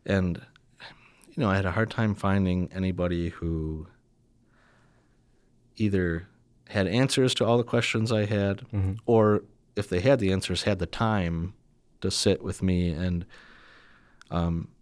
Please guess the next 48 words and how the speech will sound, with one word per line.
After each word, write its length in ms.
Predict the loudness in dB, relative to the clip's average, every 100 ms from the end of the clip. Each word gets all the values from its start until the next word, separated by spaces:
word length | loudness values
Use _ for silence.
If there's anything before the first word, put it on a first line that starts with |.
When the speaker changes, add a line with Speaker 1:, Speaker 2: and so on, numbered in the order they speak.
| _ -6
Speaker 1:
so 480 | -2 0 0 -2 -6 _
I 20 |
said, 140 | -2 0
"Well, 120 | 2
I'm 120 | 2
a 40 | 0
college 340 | 0 0 -2
student. 340 | -2 -2 -2 -4
I 100 | -4
can 320 | -2 -2 -2
figure 260 | -2 0 2
this 200 | 2 2
out." 280 | 2 2 0 _ _ _ _ -18 -8
Like, 220 | -2 -2 0
I 120 | 2
went 220 | 2 2
to, 220 | 0 -2 -4 -8 -2
<laughs> 0 |
I 300 | 2 2 6
went 220 | 6 6
to 120 | 4 6
Barnes 360 | 6 6 6
and 100 | 4
Noble. 280 | 4 4 4
I 40 | 4
went 220 | 4 2
to 60 | -2
the 100 | 0
bookstore, 500 | -2 -2 2 4 4
right? 280 | 4 2 -2 -16 -12 -2
And 80 | 4
I 60 | 6
just 300 | 6 2 -2 -14 -20 -20 -20 -12
started 320 | 2 6 6
browsing 420 | 6 6 6 6
around 260 | 6 8 6
the 60 | 4
Christianity 680 | 0 0 2 4 6 4 2
section. 560 | 2 0 2 0 0 -2 -16 -20 -20 -4
And 320 | 2 6 4 2 -6 0
here 180 | 4
I 120 | 4 4
see 180 | 2 0
on 60 |
the 80 | 2
shelf, 480 | 2 2 2 0 -6
you 120 | -2
know 260 | 2 2